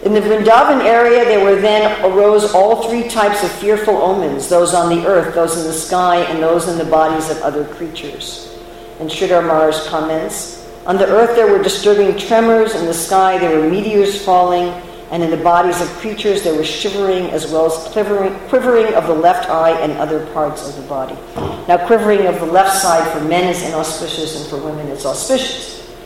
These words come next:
So when Rukmini was wondering whether or not Krishna was going to come, her left side quivered, and that way she knew it was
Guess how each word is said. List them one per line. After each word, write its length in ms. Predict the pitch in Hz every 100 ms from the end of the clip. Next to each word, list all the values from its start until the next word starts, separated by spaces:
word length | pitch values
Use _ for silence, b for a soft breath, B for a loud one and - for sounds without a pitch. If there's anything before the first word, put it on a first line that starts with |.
| - - - -
So 280 | 170 160
when 300 | 160 160 160
Rukmini 440 | 165 190 220 233 196
was 140 | 170
wondering 500 | 175 175 180 175 160
whether 200 | 156 160
or 40 | 156
not 200 | 143 -
Krishna 340 | 226 226 196
was 180 | 170 -
going 220 | 147 147
to 160 | 143 -
come, 260 | 139 147 - - -
her 80 | 160
left 300 | 165 180 180
side 260 | - 151 - -
quivered, 320 | 156 156 165
and 140 | 139 151
that 200 | 151 151
way 140 | 135
she 180 | - 135
knew 80 | -
it 80 | -
was 360 | 131 - -